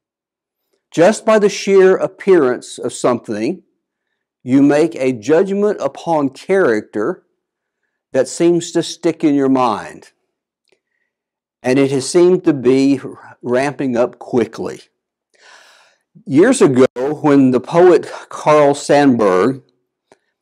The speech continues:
had finished his long career, as an old man, he went to a university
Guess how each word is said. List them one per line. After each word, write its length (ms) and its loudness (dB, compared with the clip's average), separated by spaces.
had 180 -2
finished 400 0
his 140 -2
long 300 2
career, 800 0
as 160 -8
an 100 0
old 280 4
man, 300 0
he 200 -2
went 380 -2
to 160 -2
a 60 2
university 920 -2